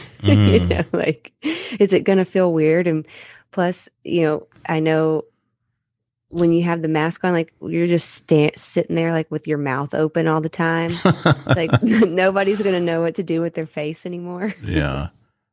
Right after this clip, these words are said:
Speaker 2: Like, when I was over there, um, they pretty, they act like it doesn't exist.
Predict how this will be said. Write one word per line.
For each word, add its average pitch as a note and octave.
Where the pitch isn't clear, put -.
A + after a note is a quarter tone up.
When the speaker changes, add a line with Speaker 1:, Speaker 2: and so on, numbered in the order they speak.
Speaker 2:
Like, A2
when A2+
I A2
was B2
over G2
there, F#2
um, E2
they -
pretty, G#2+
they F#2+
act G#2+
like C#2
it -
doesn't D2+
exist. C3